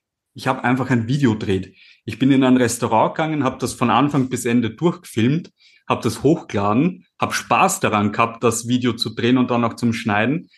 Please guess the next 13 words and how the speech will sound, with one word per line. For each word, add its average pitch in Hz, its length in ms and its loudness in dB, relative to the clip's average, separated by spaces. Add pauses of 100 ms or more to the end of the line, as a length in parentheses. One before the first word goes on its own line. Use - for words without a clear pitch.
(260)
Und 117 100 -2
ich 117 100 -4
glaube, 143 160 -2
das 123 180 -2
merkst 120 420 2
du 123 40 -2
dann 117 180 -2
halt 117 140 -2
auch 113 160 0
an 107 120 0
den 101 220 -2
Videos. 107 640 -4 (380)
Und 110 520 2